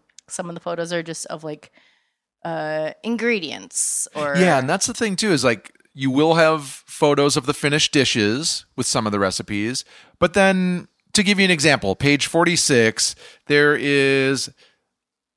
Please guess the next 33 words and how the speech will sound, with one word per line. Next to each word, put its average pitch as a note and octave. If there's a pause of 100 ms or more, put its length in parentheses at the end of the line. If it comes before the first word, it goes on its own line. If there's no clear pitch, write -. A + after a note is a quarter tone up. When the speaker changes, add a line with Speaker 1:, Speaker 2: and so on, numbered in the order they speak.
(140)
Speaker 2:
an C3+
entire C3+
page C3+
where B2
it's -
just, -
like, A#2+
a A2+
splash A2+
of G2+
soy D3+
sauce F#2
because A2
one G#2+
of F#2+
the G2+
chapters G2+
is F2+
devoted F#2+
to G2
soy A#2
sauce F2+
recipes, F2+
and F2+
that's E2+
one F#2
of E2
the F2
umami F2+
components. F2+
But B2
it's, -
like, A2+